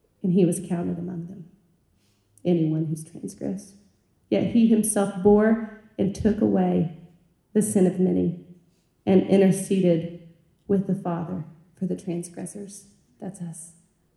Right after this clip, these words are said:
He interceded on our behalf. And then the New Testament says that we were transferred out of a kingdom of darkness into a kingdom of marvelous light. And it said, "O death, where is your sting? O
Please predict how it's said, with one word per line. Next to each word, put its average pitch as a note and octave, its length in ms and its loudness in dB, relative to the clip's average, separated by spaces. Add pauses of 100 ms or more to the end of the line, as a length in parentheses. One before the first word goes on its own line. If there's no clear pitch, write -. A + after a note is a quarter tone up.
(920)
He F#3+ 160 0
interceded F#3 480 -4
on F3+ 100 -8
our F#3 100 -8
behalf. F3+ 380 -14 (1120)
And G#3 80 -6
then G3+ 60 -4
the F#3 140 -2
New F3+ 60 -2
Testament F#3 420 -10
says F3 280 -10
that F#3 200 -10
we G#3 200 -6
were F#3+ 100 -4
transferred F3+ 800 -6
out F#3 160 -4
of F3 80 -6
a F3+ 80 -10 (100)
kingdom A3+ 320 -8
of F#3 160 -8
darkness F3+ 600 -8 (480)
into G3+ 280 -2
a E3+ 60 -2
kingdom E3+ 420 -8
of F3 140 -12
marvelous G3+ 540 -12
light. E3+ 260 -8
And G3+ 140 -6
it - 100 -12
said, G3 380 -6
"O D4+ 340 6
death, E3+ 280 -2 (380)
where A#3 320 0
is G3+ 220 -4
your E3+ 140 -4
sting? E3+ 560 -12 (100)
O F#3+ 220 -6